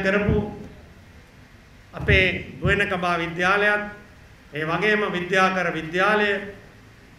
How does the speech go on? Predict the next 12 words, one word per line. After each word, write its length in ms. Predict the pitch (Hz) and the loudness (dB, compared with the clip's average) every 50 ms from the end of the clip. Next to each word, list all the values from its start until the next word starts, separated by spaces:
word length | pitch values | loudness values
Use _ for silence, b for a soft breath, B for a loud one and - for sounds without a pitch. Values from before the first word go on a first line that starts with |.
| - - - - - | -20 -20 -20 -20 -10
වැනි 580 | 147 156 175 196 214 240 240 233 - - - - - - - - - - - | -4 -2 0 2 4 4 2 2 0 -4 -8 -12 -16 -20 -20 -20 -20 -16 -10
කොට්ටාවේ 560 | 165 165 160 165 185 175 170 175 170 170 170 | -8 -6 -4 -2 0 0 2 2 2 2 4
ආනන්ද 400 | 175 196 220 220 214 214 208 202 190 | 4 4 4 4 2 2 2 0 0
විද්‍යාලය 520 | 180 196 185 196 190 185 185 185 180 175 175 175 | 0 -2 -2 0 2 2 4 4 4 2 2 2
පසු 280 | 175 170 156 - - - | 2 0 0 0 0 0
කාලයක 420 | - 214 214 226 220 226 214 220 220 214 214 214 - - - - - - - | 0 2 2 4 2 2 0 -2 -4 -4 -4 -6 -8 -12 -18 -20 -20 -16 -12
එකතු 420 | 143 160 160 226 226 220 208 185 | -10 -2 0 0 0 2 0 0
වුණු 260 | 180 180 180 180 185 180 180 - - - - - - - - - - - - - - - - - - - - - - - | 0 0 0 0 0 -2 -2 -6 -8 -12 -18 -20 -20 -20 -20 -20 -20 -20 -20 -20 -20 -20 -20 -20 -20 -20 -20 -20 -18 -10
පරම 280 | - - 170 190 190 | -6 -2 0 2 4
ඥානරත්න 920 | 190 190 190 185 - 170 170 175 185 185 190 190 190 190 185 180 180 180 180 175 - - - - - - - - - - - - - - - | 6 6 6 6 4 4 4 2 2 2 2 2 0 0 0 0 -2 -2 -2 -6 -10 -14 -16 -18 -20 -20 -20 -20 -20 -20 -20 -20 -20 -20 -18
සමාගමේ 760 | - - - 165 165 180 190 202 196 190 220 220 233 247 240 220 - - - - - - - - - - - - - | -14 -8 -4 -2 2 4 4 4 4 4 4 4 4 4 4 2 0 -4 -8 -12 -16 -18 -20 -20 -20 -20 -20 -14 -6
ආරම්භ 460 | 139 160 196 226 226 226 214 208 208 | 0 4 4 6 6 4 2 2 0